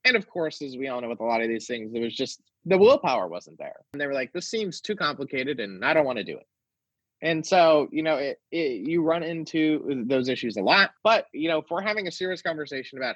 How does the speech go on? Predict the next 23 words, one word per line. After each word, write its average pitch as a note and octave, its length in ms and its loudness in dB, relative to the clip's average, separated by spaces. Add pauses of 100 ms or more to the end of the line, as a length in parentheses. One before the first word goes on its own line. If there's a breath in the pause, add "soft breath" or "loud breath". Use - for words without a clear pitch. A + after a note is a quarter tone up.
(140)
how D#3+ 180 -4
do D#3+ 160 -2
we, C3+ 540 -2
you B2+ 60 -10
know, A#2+ 260 -2 (220)
increase F3+ 460 4
voting C3 260 2
access G2+ 320 -4
for - 100 -6
young F2+ 220 -4
people, F#2 480 -4 (380 soft breath)
looking F#3+ 340 6
at D#3+ 160 4
having D3+ 600 0
college C#3+ 360 0
I B2+ 140 0
Ds B2 360 -8 (140)
that, C#3+ 340 4
you D3+ 160 -10
know, B2+ 140 -8 (100)
students G#3 380 2
can D#3 160 -6
use D#3+ 580 2